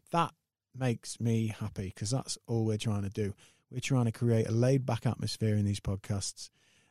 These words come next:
Um, maybe it comes through on the audio. Um, I think when you watch the video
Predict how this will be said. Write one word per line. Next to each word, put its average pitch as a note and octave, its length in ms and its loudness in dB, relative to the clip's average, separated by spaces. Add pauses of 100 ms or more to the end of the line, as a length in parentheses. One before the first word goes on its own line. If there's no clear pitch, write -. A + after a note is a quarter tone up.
(100)
Um, G2+ 460 2 (120)
maybe B2+ 260 6
it A#2+ 60 0
comes B2 220 2
through B2+ 140 2
on A#2 60 4
the A#2 120 4
audio. A#2+ 480 2 (180)
Um, G#2+ 380 -4
I - 40 -14
think - 220 -4
when A#2 120 2
you A2+ 80 2
watch A2+ 200 -4
the A2 80 -2
video A2+ 460 2